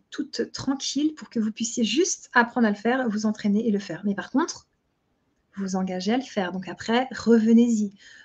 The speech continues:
revisionnez vos vidéos parce qu'elles sont extrêmement riches. C'est-à-dire que j'ai formé énormément de gens, même en groupe, euh,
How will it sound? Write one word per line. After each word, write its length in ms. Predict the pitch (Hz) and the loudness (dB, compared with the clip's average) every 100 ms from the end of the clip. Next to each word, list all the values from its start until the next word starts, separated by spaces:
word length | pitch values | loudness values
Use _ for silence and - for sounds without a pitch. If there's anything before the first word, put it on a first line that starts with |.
| _ | _
revisionnez 720 | - - 226 247 233 233 226 | -16 0 2 4 2 6 6
vos 140 | 220 214 | 6 2
vidéos 320 | 196 202 214 | -2 0 0
parce 140 | 196 - | 0 -4
qu'elles 100 | 202 | -6
sont 180 | - - - | -6 -8 2
extrêmement 540 | 294 294 - 220 214 | 2 2 0 4 4
riches. 260 | 202 202 - | 2 -2 -4
C'est-à-dire 340 | - 202 208 | -4 -4 -2
que 100 | 226 | 0
j'ai 160 | 202 214 | 2 2
formé 380 | - 233 233 233 | 4 6 6 6
énormément 520 | 269 285 285 269 240 | 4 6 6 6 6
de 60 | 226 | 6
gens, 320 | 196 220 392 - _ _ _ _ - | 6 2 0 -4 _ _ _ _ 2
même 160 | 208 | 2
en 120 | 196 | 2
groupe, 440 | 190 196 208 339 - - _ _ _ _ _ _ _ - | 0 -4 -2 -2 -6 -20 _ _ _ _ _ _ _ -4
euh, 520 | 196 190 190 185 190 | 0 2 0 0 -2